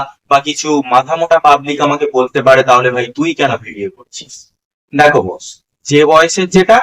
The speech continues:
সে বয়সের সেটা। তুমি যদি ছোট বয়সে বুড়োর মতো কাজ করো কিংবা একটা মধ্যবয়সী কাকুর মতো কাজ করো, নিশ্চয়ই সেটা অ্যালাউ করবে না। কিংবা একজন মধ্যবয়সী কাকু বা বুড়ো দাদু যদি একটা বাচ্চা ছেলের মতো রিয়াক্ট করে,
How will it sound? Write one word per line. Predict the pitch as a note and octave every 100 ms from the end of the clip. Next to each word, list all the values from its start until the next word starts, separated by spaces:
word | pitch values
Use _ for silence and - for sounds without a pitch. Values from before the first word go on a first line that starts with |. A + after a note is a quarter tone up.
| - _
সে | - D#3
বয়সের | D3 C3 B2 -
সেটা। | - - G#2 F2+ - _ _ _
তুমি | D3+ D#3+
যদি | E3 E3
ছোট | - - D3
বয়সে | G#3 G#3 G3+ G3 F#3
বুড়োর | - C3+ E3+ F#3
মতো | F#3+ F#3
কাজ | F3 E3+ -
করো | E3 C#3+
কিংবা | B2+ C#3+ C#3+
একটা | C#3 -
মধ্যবয়সী | C#3+ B2 C3+ - E3+ E3+ E3+ E3 D#3+
কাকুর | - - - F#3 G3+
মতো | G#3 G#3+
কাজ | G3+ G3 -
করো, | F3 A#2+ A#2+ - _ -
নিশ্চয়ই | C3+ C3+ - F3
সেটা | - E3+
অ্যালাউ | E3+ D#3+ D#3+
করবে | D#3+ D#3+ D3
না। | D3 C#3+ _ _
কিংবা | D3+ D#3+ D#3+
একজন | D#3 - E3
মধ্যবয়সী | C3+ C3+ C#3 - D#3+ D#3+ - D3+
কাকু | D3 C#3+ - E4 C#4+ C#4 _ -
বা | B2+
বুড়ো | A#2+ C3 C#3+
দাদু | C#3+ A#2+ B2 C#3
যদি | E3 E3+
একটা | F3 E3+ E3+
বাচ্চা | - B2 - - G#3
ছেলের | A3 A3+ A3
মতো | A3 G#3+
রিয়াক্ট | F3+ F3+ F3+
করে, | - E3 A#2+